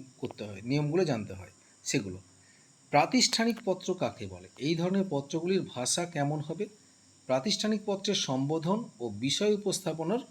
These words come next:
উপস্থাপনার গুরুত্ব লেখো। এক্ষেত্রেও তাই,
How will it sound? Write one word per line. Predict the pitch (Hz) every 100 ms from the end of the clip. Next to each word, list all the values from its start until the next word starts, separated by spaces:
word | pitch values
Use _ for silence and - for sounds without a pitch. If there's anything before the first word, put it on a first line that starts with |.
| - - - _
উপস্থাপনার | 147 175 - 165 202
গুরুত্ব | 190 139 151 156 113
লেখো। | 95 - - - - - - - - - - -
এক্ষেত্রেও | 170 175 247 320
তাই, | - 127